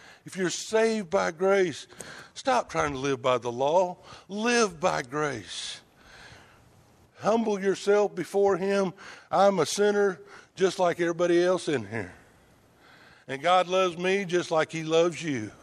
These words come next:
And God loves those people out in the world just like He loves me. And Christ died for them just like He did me. And I'm no better.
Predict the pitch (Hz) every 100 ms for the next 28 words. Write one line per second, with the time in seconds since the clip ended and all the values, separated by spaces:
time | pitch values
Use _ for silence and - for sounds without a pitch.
0 | - _ _ - - - 135 170 180 180
1 | 190 175 185 180 - 208 180 180 190 190
2 | 196 202 175 127 135 135 143 143 147 147
3 | 147 147 123 135 127 101 - - - -
4 | - 151 139 180 202 196 147 175 190 196
5 | - 196 185 196 160 135 117 147 139 147
6 | 135 143 120 135 139 135 123 98 _ _
7 | _ _ _ - - - - - 135 170
8 | 170 160 143 143 156 165 165